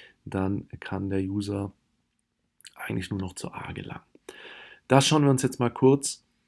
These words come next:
ja, ein bisschen intensiver schon als kurz. Also wir schauen es uns einfach mal an, wie kann man das jetzt, äh, berechnen und wie hängt das auch wieder so mit grundsätzlichen Ideen zusammen.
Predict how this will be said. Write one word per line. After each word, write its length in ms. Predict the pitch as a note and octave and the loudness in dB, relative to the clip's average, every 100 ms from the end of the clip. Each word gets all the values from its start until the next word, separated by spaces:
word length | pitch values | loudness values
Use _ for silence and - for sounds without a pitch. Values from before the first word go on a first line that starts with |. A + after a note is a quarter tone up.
| _ _ _ _ _ _ - _ _ _ - | _ _ _ _ _ _ -20 _ _ _ -16
ja, 200 | - - | -10 -8
ein 100 | F#2 | -8
bisschen 260 | G2 - A2 | -8 -6 -6
intensiver 460 | F#2+ F#2+ G2 F#2+ | -6 -6 -4 -6
schon 320 | F#2 G#2 A2+ | -6 -6 -6
als 200 | A2 G#2 | -6 -8
kurz. 400 | - A#2 A#2 - _ _ _ - | -2 0 0 -6 _ _ _ -8
Also 280 | G2 G2 - | -4 -4 -4
wir 100 | G2+ | -2
schauen 220 | - C#3+ | 0 2
es 60 | |
uns 100 | C3 | 2
einfach 260 | B2 A#2 G#2 | 0 -2 -2
mal 140 | G2+ | -4
an, 300 | F#2 A2 C3+ - - _ | -2 -2 -4 -8 -20 _
wie 100 | A2 | -8
kann 200 | G#2 A2 | -6 -4
man 120 | G#2+ G2+ | -2 -2
das 160 | G2+ | -4
jetzt, 400 | G#2 - - - | -6 -6 -8 -8
äh, 100 | F#2+ | -6
berechnen 540 | F#2 F#2+ A2 - A#2 G2+ | -2 0 0 0 -2 -4
und 180 | G2 | -6
wie 120 | G2+ G#2 | -6 -6
hängt 220 | G#2 G2+ | -4 -6
das 140 | F#2+ | -8
auch 160 | G2 F#2+ | -8 -8
wieder 160 | G2 | -6
so 120 | F#2 F#2+ | -6 -6
mit 140 | F#2 | -8
grundsätzlichen 680 | - G2 F#2+ F#2 - G2 F#2 | -6 -6 -4 -6 -6 -8 -8
Ideen 360 | F#2 F#2 F#2+ | -8 -4 -4
zusammen. 460 | F2+ F2+ G2+ D3+ E3 | -4 -6 -2 -2 -2